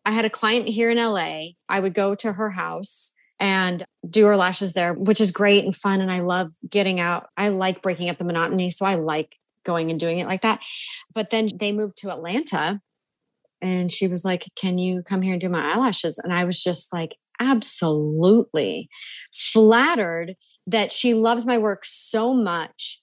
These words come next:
And then, you know, it was, "Can you come to New York? And can you come to Memphis?" And you can't, you know, so I will go wherever she wants me to go. And she's an amazing client. And I fly all over the place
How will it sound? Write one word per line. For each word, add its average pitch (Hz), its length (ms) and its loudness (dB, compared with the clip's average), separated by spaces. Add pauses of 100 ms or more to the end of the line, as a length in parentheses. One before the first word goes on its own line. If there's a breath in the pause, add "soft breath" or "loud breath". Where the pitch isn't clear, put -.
(380 soft breath)
And 202 140 -2
then, 196 140 -2
you 196 100 -2
know, 185 180 -4
it 175 60 -6
was, 180 200 -14 (100)
"Can 170 160 -6
you 170 80 -2
come 180 180 2
to 190 80 6
New 196 140 10
York? 254 420 6
And 156 420 -4 (260)
can 165 160 0
you 160 80 0
come 180 180 2
to 202 80 6
Memphis?" 254 440 6
And 160 100 -2
you 143 60 -2
can't, 170 220 -2
you 165 340 -4
know, 160 120 -2 (400 loud breath)
so 208 500 6
I 202 160 0
will 240 160 -2
go 196 280 -4
wherever 196 680 -4
she 214 220 -2
wants 202 340 -4
me 202 200 2
to 196 160 -4
go. 185 600 0
And 175 540 -2
she's 180 280 -2
an 185 60 -4
amazing 180 440 -2
client. 190 560 0
And 190 140 -2
I 196 140 2
fly 202 600 -4 (420 soft breath)
all 226 360 -2
over 247 240 -4
the 202 140 -2
place 160 320 -4